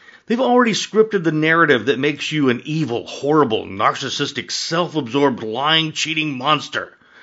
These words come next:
uh, while they are, uh, well-intentioned, kind, loving, honest, faithful,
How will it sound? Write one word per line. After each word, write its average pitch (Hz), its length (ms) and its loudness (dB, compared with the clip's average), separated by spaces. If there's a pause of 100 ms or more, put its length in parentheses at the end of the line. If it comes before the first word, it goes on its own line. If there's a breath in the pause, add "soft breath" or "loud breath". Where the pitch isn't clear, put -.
(460 loud breath)
uh, 127 120 2
while 131 240 4
they 180 220 4
are, 120 320 4
uh, 117 220 0
well-intentioned, 151 1120 0 (160)
kind, 139 760 2 (300 loud breath)
loving, 147 720 2
honest, 175 560 -4
faithful, 180 640 -4